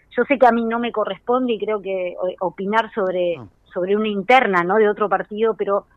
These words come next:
Speaker 1: pero me veo obligada por, eh, también porque tengo una, una concepción y, y más a los cuarenta años de, de, de nuestra democracia, también plantar posición respecto de esto. Creo que, que la oposición de Juntos por el Cambio,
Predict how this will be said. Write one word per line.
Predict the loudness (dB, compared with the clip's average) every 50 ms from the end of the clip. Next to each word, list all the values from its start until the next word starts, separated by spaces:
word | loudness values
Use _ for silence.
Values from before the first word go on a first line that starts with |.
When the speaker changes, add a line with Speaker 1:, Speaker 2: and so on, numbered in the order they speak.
| _ _
Speaker 1:
pero | -2 0 2 2
me | 2 2 2
veo | 4 4 2 2
obligada | 2 0 -2 2 4 6 6 8 8 6 4 2 0 _ _
por, | -8 -6 -4 -4 -6 -6 -10 -14 -20 -18
eh, | -12 -10 -8 -6 -6 -6 -6 -6 -6 -8 -8 -10 -14 -16 _ _ _
también | -2 -2 0 0 0 0 0
porque | 0 -2 -2 -2 -4 -6 -6 -6 -8 -14 -20 _ _ _
tengo | 0 2 2 4 4
una, | 4 4 4 2 0 -2 -6
una | -4 -4 -2 -2
concepción | -2 -4 -6 -6 -10 -12 -12 -12 -6 0 4 4 4 4 2 0
y, | -4 -6 -8 -8
y | -10 -4 0
más | 2 2 2 4
a | 2 2
los | 2 0 -4
cuarenta | -2 -2 0 0 0 0 2 4 4
años | 4 2 0 -4 -2
de, | 0 0 0 0 -2 -4
de, | -4 -2 -2 -2 -4 -6 -6
de | -8 -8 -8
nuestra | -10 -16 -16 -4 -2 0 0
democracia, | 0 -2 -4 -4 0 2 2 2 2 2 0 0 2
también | 2 0 -2 0 0 0 0 2
plantar | 2 2 2 4 4 2 2 2
posición | 0 -4 -6 -6 -12 -10 -6 -4 -4 -4
respecto | -4 -6 -8 -8 -10 -6 -4 -2 -2
de | -2 -4
esto. | -2 -4 -2
Creo | 0 0 0 2
que, | 2 0 -2 -2 _ -14 -20 -20 -20 _ _
que | -2 0 2 2 2 2 2 0 -2 -4 -10 _ 0
la | 4 4 4
oposición | 4 4 0 -4 -4 -2 0 2 2
de | 2 0
Juntos | 0 -2 -2 0 -2 0
por | 0 2 2 2
el | 2 2
Cambio, | 2 2 2 2 2 2 2 2